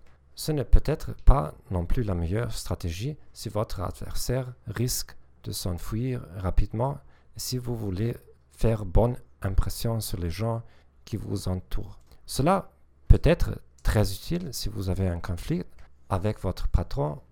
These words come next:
ou avec votre conjoint. Il ou elle vous attaque.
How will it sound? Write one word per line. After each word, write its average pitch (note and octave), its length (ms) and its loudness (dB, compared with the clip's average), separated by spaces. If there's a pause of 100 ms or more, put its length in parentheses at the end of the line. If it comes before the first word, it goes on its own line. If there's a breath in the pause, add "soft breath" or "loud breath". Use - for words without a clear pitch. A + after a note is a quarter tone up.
(100)
ou B2+ 80 -4
avec G2 340 -4 (160)
votre G2+ 340 -4
conjoint. F2+ 400 -6 (420)
Il F#3 360 -2
ou G2 120 -2
elle B2 220 -2
vous G#2+ 240 -4
attaque. - 380 -2